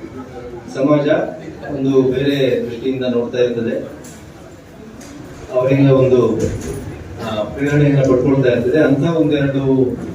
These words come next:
ಆ, ವ್ಯಕ್ತಿಗಳ ಬಗ್ಗೆ ಹೇಳ್ತಾ, ಅವ್ರು ಯಾಕೆ ಆ ಒಂದು ಯಶಸ್ಸನ್ನ ಗಳಿಸಿದ್ರು ಅನ್ನೋ ಮಾತನ್ನ ಹೇಳಿ, ಇದನ್ನ ಒಂದು ಕಿವಿ ಮಾತು ಅಂತ ಎಲ್ಲ ವಿದ್ಯಾರ್ಥಿಗಳು ತಗೊಳ್ಬೇಕು ಅಂತ ನಾನು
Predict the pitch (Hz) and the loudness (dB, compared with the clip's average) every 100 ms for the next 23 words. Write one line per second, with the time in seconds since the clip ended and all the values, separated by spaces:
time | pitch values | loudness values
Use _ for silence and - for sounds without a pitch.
0 | - - 120 117 113 113 113 - 139 143 | -12 -10 -6 -4 -2 -2 -4 -2 -2 2
1 | 180 165 160 160 156 - 135 139 135 143 | 2 4 2 2 0 0 0 2 2 0
2 | 143 - - - - - - - - - | 0 -2 -2 -6 -8 -12 -12 -12 -12 -12
3 | - - - - - - - - 147 156 | -12 -10 -10 -10 -10 -12 -14 -10 0 4
4 | 156 147 - 185 160 135 - 135 139 139 | 4 4 0 2 0 0 -2 -4 -4 -2
5 | 135 127 151 151 - 131 131 135 143 127 | 0 0 0 -2 0 2 2 2 2 2
6 | 117 - 123 120 123 120 123 123 131 135 | 0 -2 -2 0 2 2 0 2 2 4
7 | - - - - - - 147 147 143 135 | 2 -2 -10 -18 -16 -2 2 4 6 4
8 | 131 131 135 127 117 117 113 113 110 107 | 4 2 2 0 0 -4 -4 -6 -4 -4
9 | 113 110 - 113 120 123 123 113 110 113 | -2 -4 -6 -8 -4 -2 -2 -4 -4 -2
10 | 113 110 107 107 104 107 101 98 95 90 | -2 0 -2 -2 -4 -4 -4 -4 -8 -8